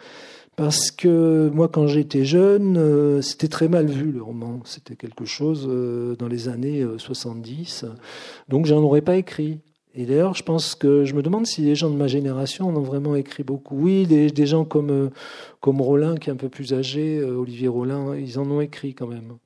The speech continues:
Mais, euh,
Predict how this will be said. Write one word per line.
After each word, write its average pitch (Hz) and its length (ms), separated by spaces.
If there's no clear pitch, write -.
Mais, 147 440
euh, 127 1400